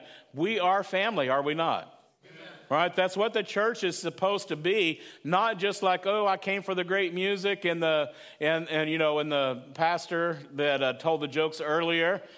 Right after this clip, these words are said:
Pastor Colleen, or, uh, myself even." You're here as family.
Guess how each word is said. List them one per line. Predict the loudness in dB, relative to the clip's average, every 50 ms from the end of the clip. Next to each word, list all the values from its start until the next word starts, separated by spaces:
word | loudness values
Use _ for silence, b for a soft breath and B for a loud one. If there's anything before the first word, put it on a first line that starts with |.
| B B B
Pastor | 0 0 0 0 -2 0
Colleen, | 2 2 4 4 2 2 2 0 -2 -4 -4 -2
or, | 0 2 4 4 4 4 4
uh, | 2
myself | 2 2 2 0 0 2 2 2 2 2 2
even." | 0 0 2 2 0 0 -2 -4 B B B B
You're | -4 -2 0 0
here | 0 -2 -4 -4 0 2 2 2 2 0 0 -4 -8 -8 -2
as | 0 0 0 0 -2
family. | -4 -2 -2 -2 0 -2 -2 -4 -4